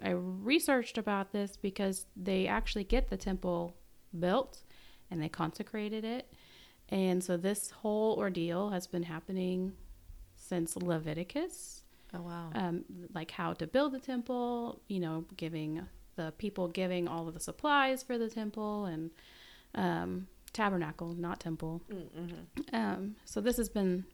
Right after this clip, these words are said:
Speaker 1: you know, I've, I've been watching, like I said, the overall big picture of how long it takes. And so I did look up how long it took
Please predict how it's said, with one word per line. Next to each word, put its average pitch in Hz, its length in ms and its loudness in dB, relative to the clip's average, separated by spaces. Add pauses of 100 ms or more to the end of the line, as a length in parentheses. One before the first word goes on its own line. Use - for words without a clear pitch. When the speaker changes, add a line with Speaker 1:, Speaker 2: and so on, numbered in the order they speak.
(240)
Speaker 1:
you 208 100 -2
know, 170 180 2
I've, 175 40 -2 (260)
I've 180 60 0
been 180 160 4
watching, 165 460 2
like 165 160 -6
I 170 60 -2
said, 165 340 -2
the 165 180 -6
overall 202 460 2
big 226 340 -2
picture 185 380 -6
of 165 80 -8
how 202 160 0
long 190 260 2
it - 100 -6
takes. - 400 -8 (640)
And 196 120 0
so 196 100 2
I 190 60 4
did 220 180 6
look 208 180 4
up 180 140 2
how 185 140 6
long 175 240 2
it 160 120 -8
took - 360 -8